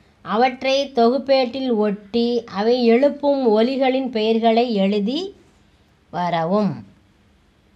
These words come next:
இது உங்களுடைய செயல் திட்டம். நீங்க வந்து பாடத்துல வந்து பயிற்சிகளை வந்து குறிப்பேட்டில் எழுதி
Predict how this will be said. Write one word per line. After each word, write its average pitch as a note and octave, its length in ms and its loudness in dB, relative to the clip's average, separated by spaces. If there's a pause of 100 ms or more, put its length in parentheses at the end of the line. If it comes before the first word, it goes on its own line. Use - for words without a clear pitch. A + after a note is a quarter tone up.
(160)
இது G#3+ 240 -2
உங்களுடைய A3 340 -2
செயல் G3 260 0
திட்டம். A3 520 -4 (720)
நீங்க C4+ 200 0
வந்து B3+ 300 0
பாடத்துல B3+ 400 -2
வந்து A#3+ 320 -2
பயிற்சிகளை B3 560 0
வந்து A#3 420 -2
குறிப்பேட்டில் B3 580 -2
எழுதி A3 600 0